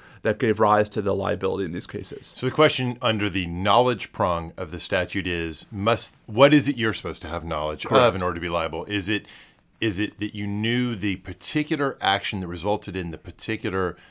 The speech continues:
Speaker 2: violence
Speaker 1: Was gonna happen.
Speaker 2: Yeah. Did you, can you link it to that? And obviously, clearly, no, and no one's alleging, the plaintiffs are not alleging
Speaker 1: No.
Speaker 2: that any of these companies actually knew the particulars.
Speaker 1: Right, and
Speaker 2: It's
Speaker 1: Tom
Speaker 2: all
Speaker 1: and
Speaker 2: about
Speaker 1: right.
Speaker 2: the general enterprise. You knew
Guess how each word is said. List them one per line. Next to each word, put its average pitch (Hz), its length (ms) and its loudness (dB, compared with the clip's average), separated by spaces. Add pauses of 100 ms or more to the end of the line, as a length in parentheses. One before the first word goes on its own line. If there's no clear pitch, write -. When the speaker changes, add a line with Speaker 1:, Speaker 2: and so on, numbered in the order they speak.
(240)
Speaker 2:
violence 90 920 -2
Speaker 1:
Was 110 140 -2
gonna 98 160 2
happen. 90 340 -4
Speaker 2:
Yeah. 76 240 -6
Did 87 200 -10
you, - 60 -16
can - 240 -6
you 104 100 0
link 101 140 -2
it - 40 -8
to 101 80 -2
that? 107 100 6
And 107 100 4
obviously, 117 520 6 (420)
clearly, 92 440 0
no, 107 220 2
and 107 200 -2
no 117 100 6
one's 120 160 2
alleging, 98 420 2
the 82 60 -6
plaintiffs 95 300 -4
are - 20 -8
not 87 160 0
alleging 80 460 -6
Speaker 1:
No. 113 160 6 (280)
Speaker 2:
that 98 160 0
any 104 220 2
of 82 60 -4
these 85 180 -4
companies 85 460 -6 (100)
actually 101 460 2
knew 87 160 -4
the 76 100 -8
particulars. 85 520 -6
Speaker 1:
Right, - 120 8
and 131 100 2
Speaker 2:
It's 127 100 0
Speaker 1:
Tom 160 200 12
Speaker 2:
all 143 40 12
Speaker 1:
and 147 80 8
Speaker 2:
about 123 220 8
Speaker 1:
right. 107 80 6
Speaker 2:
the 117 60 -2
general 101 460 0
enterprise. 95 420 0
You 104 100 0
knew 123 540 0